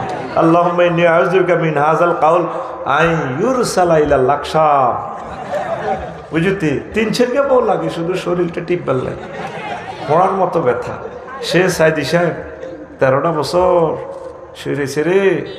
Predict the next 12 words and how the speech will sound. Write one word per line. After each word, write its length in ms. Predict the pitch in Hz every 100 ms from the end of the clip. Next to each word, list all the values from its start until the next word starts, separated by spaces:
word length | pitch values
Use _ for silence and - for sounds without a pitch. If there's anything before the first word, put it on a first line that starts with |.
| - - - -
জেলে 400 | 117 147 151 131
ফ্লোরে। 440 | 135 143 156 135 - - - - - -
আহ, 260 | 254 - - - - - - - - -
নেজামি 400 | 139 139 147 156
সাহেবের 260 | 165 165 160
মতো 280 | 156 151
লোক 160 | 151 127
হাসতে 400 | 123 135 135 143
হাসতে 280 | 127 - 143
পা-, 840 | 123 110 - - - - - -
রশিতে 320 | 127 127 131 139
লটকে। 560 | 127 101 - 104 95